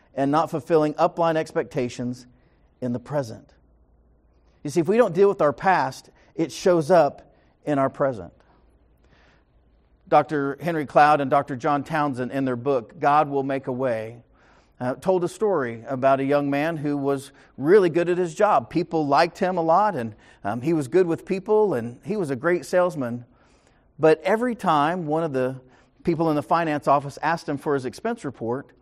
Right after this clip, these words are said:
he would say he was too busy to do it, or he didn't see the importance of it. That, you see, he, there were certain people in his job where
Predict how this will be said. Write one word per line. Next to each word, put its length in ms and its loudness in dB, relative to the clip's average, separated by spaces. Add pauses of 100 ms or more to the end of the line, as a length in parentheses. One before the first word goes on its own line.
(760)
he 120 0
would 140 -2
say 140 2
he 60 2
was 180 -4
too 160 -4
busy 320 0
to 80 -6
do 220 -4
it, 200 -8
or 320 0 (220)
he 120 0
didn't 200 2
see 160 -4
the 80 -2
importance 460 -4
of 120 -2
it. 220 -10 (260)
That, 180 -6
you 80 -8
see, 240 -2
he, 140 -2
there 180 2
were 120 2
certain 260 0
people 320 -2
in 180 -2
his 220 -2
job 400 0
where 280 2